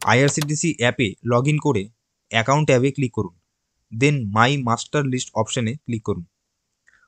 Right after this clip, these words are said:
উপরে অ্যাড প্যাসেঞ্জার অপশনে ক্লিক করুন। এখানে প্যাসেঞ্জারের নেম, date of birth, জেন্ডার ইত্যাদি পুট করুন। বার্থ প্রিফারেন্স থেকে নিজের পছন্দ মতো সিট সিলেক্ট করে নিন। মিল প্রিফারেন্স থেকে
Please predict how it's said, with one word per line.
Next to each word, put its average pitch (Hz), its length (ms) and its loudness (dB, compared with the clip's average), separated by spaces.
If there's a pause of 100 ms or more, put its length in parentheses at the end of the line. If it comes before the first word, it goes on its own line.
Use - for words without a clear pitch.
উপরে 151 380 2
অ্যাড 127 240 6
প্যাসেঞ্জার 147 400 0
অপশনে 139 420 0
ক্লিক 135 240 -8
করুন। 90 200 -8 (600)
এখানে 160 220 2
প্যাসেঞ্জারের 147 560 4
নেম, 135 560 0 (240)
date 120 200 0
of 139 80 2
birth, 113 560 0
জেন্ডার 123 380 2 (140)
ইত্যাদি 131 440 -2 (100)
পুট 147 180 0
করুন। 101 240 -2 (540)
বার্থ 110 380 4
প্রিফারেন্স 156 460 0
থেকে 139 300 0
নিজের 113 300 -4
পছন্দ 139 320 0
মতো 139 220 0
সিট 139 300 -4
সিলেক্ট 139 340 -2
করে 107 180 0
নিন। 92 140 -4 (440)
মিল 147 240 2
প্রিফারেন্স 151 480 2
থেকে 135 320 2